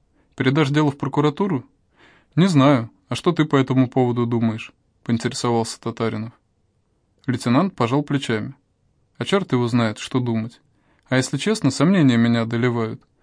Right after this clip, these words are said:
Ведь Леонид Кудрявцев знал, что этот тип угрожает его семье". Василий кивнул. "Знал. Тогда зачем впустил его?" "Это и для меня остается загадкой", признался оперативник.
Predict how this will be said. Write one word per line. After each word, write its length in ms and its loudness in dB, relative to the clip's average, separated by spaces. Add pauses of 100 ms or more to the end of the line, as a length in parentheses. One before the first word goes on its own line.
(320)
Ведь 200 0
Леонид 280 4
Кудрявцев 520 -2
знал, 240 2
что 180 -4
этот 180 -4
тип 240 -2
угрожает 460 0
его 160 0
семье". 420 -2 (920)
Василий 400 0
кивнул. 480 0 (320)
"Знал. 420 2 (540)
Тогда 240 0
зачем 320 2
впустил 480 -4
его?" 240 -6 (800)
"Это 220 2
и 40 4
для 140 2
меня 220 4
остается 500 -2
загадкой", 560 -2 (100)
признался 480 0
оперативник. 720 -4